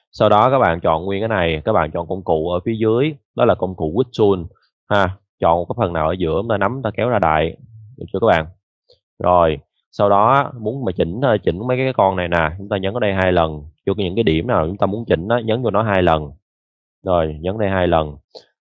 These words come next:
Cái phần này, ví dụ như các bạn muốn tăng lên, đó thì nó sẽ bè ra. Cho cái này xuống thì nó sẽ là nhọn quắt lại. Cho hai cái đầu này nó nhọn, tại cái phần này làm ngọn lửa,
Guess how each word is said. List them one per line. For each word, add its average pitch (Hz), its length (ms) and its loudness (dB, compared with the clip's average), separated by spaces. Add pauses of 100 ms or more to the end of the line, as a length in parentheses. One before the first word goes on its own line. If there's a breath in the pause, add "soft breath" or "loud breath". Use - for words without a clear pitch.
Cái 113 80 -2
phần 90 220 0
này, 82 220 2
ví 82 100 -2
dụ 90 140 2
như 90 80 -2
các 101 60 -4
bạn 82 180 0
muốn 98 100 -10
tăng 95 200 -2
lên, 92 340 2 (460)
đó 104 160 0
thì 92 80 0
nó 87 100 -4
sẽ 98 140 -4
bè 80 280 2
ra. 87 320 0 (460)
Cho 95 120 2
cái 98 60 2
này 98 160 -2
xuống 101 260 -6
thì 98 80 -4
nó 92 100 -4
sẽ 104 140 -2
là 85 80 2
nhọn 80 200 -6
quắt 120 200 0
lại. 78 360 -2 (680)
Cho 92 140 2
hai 95 160 0
cái 107 80 0
đầu 92 120 2
này 82 160 -2
nó 104 80 -6
nhọn, 78 280 -4
tại 78 100 -6
cái 90 120 -8
phần 85 140 -4
này 78 80 -4
làm 76 160 -4
ngọn 76 140 -8
lửa, 78 340 0